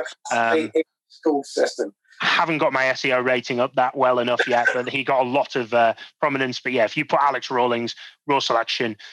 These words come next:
Speaker 2: you'll see me, and it's on, uh, LinkedIn. I've got a little red circle around my, uh, photo,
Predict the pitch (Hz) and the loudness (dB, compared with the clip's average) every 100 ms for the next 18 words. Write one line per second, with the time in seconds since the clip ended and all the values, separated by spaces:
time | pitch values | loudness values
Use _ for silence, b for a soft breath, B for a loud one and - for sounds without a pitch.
0 | B 120 - 131 113 113 110 113 123 - | B -2 0 2 2 2 0 0 -2 0
1 | 113 110 110 110 113 120 113 104 120 107 | 0 2 2 2 2 0 -2 -2 -2 0
2 | 120 113 107 107 110 - 120 104 - 107 | 0 0 0 0 -2 -2 -2 0 0 0
3 | 107 104 107 104 104 - 120 101 - 104 | 0 0 0 2 0 0 -4 -2 0 0